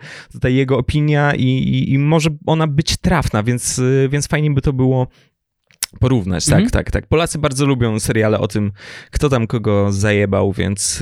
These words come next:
Speaker 1: no, jest, jest trochę tego materiału.
Speaker 2: I k-, kolejne pytanie od Roberta. Jak zmieniła się wasza rozpoznawalność? Czy zdarza się wam, że ktoś was zaczepia na ulicy, w klubach i zaczyna nawijać, że jest waszym fanem?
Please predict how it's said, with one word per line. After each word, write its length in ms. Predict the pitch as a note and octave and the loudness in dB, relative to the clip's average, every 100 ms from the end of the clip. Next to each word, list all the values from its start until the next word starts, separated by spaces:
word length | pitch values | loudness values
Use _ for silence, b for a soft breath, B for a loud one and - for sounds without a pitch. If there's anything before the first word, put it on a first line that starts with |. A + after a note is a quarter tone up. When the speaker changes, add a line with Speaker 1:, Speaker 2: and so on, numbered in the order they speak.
| A2+ | 0
Speaker 1:
no, 80 | |
jest, 360 | B2+ A2 - - | 0 0 -4 -4
jest 180 | G#2+ - | -4 -2
trochę 200 | F#2+ F#2+ | -2 -2
tego 180 | G2 F#2+ | -2 -2
materiału. 600 | F#2+ - G2+ - - - - | -2 -2 -2 -2 -4 -8 -2
Speaker 2:
I 220 | F#3 F#3+ | 0 0
k-, 100 | - | -2
kolejne 320 | F#3 F3+ F#3+ D#3+ | 0 2 0 0
pytanie 240 | E3+ D#3 | 0 2
od 60 | C#3 | 2
Roberta. 460 | C#3+ G3+ - D#3+ D#3 - | 2 0 2 0 -2 0
Jak 180 | E3+ D#3+ | 0 2
zmieniła 340 | D#3 D#3+ D#3 | 2 4 2
się 100 | - | 2
wasza 180 | D3 D3 | 2 2
rozpoznawalność? 840 | C#3 C#3+ B2 A#2 D#3 F3 D3+ - | 2 0 0 2 2 2 2 0
Czy 140 | - C3+ | -2 2
zdarza 240 | D3 D3 | 2 2
się 120 | C#3 | 2
wam, 240 | B2+ C#3 C3+ | 2 2 2
że 100 | B2 | 0
ktoś 340 | - C#3 - - | 0 -2 0 -4
was 280 | A#2 A#2+ - | -2 -2 -2
zaczepia 300 | A#2+ B2 B2 | -2 -2 -2
na 140 | A#2+ A2 | -2 0
ulicy, 320 | A2+ F3+ - | 0 -2 -2
w 80 | - | -2
klubach 380 | C#3+ C#3+ C3 - B B B - | -2 0 -2 -6 B B B -2
i 60 | |
zaczyna 300 | C3+ - D3 | 0 2 2
nawijać, 400 | B2+ A#2 C3 B2+ | 2 2 2 2
że 80 | A#2+ | 0
jest 100 | A#2 | 0
waszym 300 | A#2+ - A2+ | -2 0 0
fanem? 380 | C#3 D3 C#3 | 2 2 2